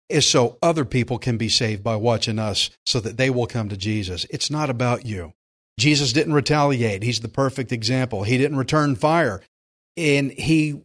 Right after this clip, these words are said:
didn't threaten when he was lied about. Jesus suffered in silence. Let me show you that in Isaiah fifty-three and seven.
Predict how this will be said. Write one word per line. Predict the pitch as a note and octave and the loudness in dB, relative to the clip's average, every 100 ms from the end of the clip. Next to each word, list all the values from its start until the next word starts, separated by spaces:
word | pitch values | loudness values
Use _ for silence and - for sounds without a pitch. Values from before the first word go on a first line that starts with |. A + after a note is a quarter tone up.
| - | 0
didn't | C3+ E3 D3+ | 2 4 2
threaten | - D#3 E3 F3+ C#3 | 0 2 4 4 2
when | B2+ | 0
he | B2+ | 2
was | C#3 A#2 | 2 2
lied | C3+ D3 D#3+ | 2 2 0
about. | A#2 G#2 F2 - _ _ _ A#2+ | 0 0 -4 -10 _ _ _ 0
Jesus | C3+ F#3+ F3 F#3 - | 2 4 4 4 4
suffered | - - G#3 G3 - C#3 C3+ B2+ _ _ | 4 4 4 4 2 2 0 -6 _ _
in | D#3+ C#3 | -2 0
silence. | B2 - F3 D#3+ E3 C3 G2+ - - - - _ _ _ _ _ _ _ - | 0 -2 -2 -2 -2 -2 -4 -2 -2 -4 -10 _ _ _ _ _ _ _ -2
Let | |
me | C3+ | 2
show | - E3 | 2 2
you | E3 B2+ | 2 2
that | A#2 | 0
in | A#2+ | 0
Isaiah | B2 A#2+ C3 | 0 0 0
fifty-three | A#2+ C3+ - B2+ C#3 B2+ | 0 -4 -4 -6 -2 0
and | A#2 | 0
seven. | - C3+ B2 G#2+ | 2 0 0 -2